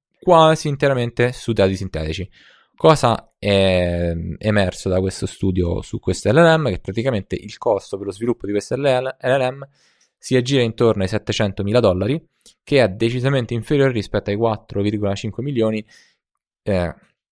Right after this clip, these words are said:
che necessiterebbe, che, che sarebbero necessarie per allenare un modello simile ad OpenAI.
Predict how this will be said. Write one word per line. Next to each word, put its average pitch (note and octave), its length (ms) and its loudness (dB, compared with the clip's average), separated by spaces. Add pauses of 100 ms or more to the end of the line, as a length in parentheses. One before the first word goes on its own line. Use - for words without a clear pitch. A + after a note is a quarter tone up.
(540)
che - 420 0
necessiterebbe, A#2 960 -2
che, C3 160 0
che B2+ 160 -4
sarebbero A#2+ 380 -2
necessarie B2+ 460 -2
per G2 160 0
allenare G2+ 380 2
un G2+ 80 -2
modello A2+ 340 2
simile G2 460 -10
ad F#2+ 140 -10
OpenAI. F2 560 -2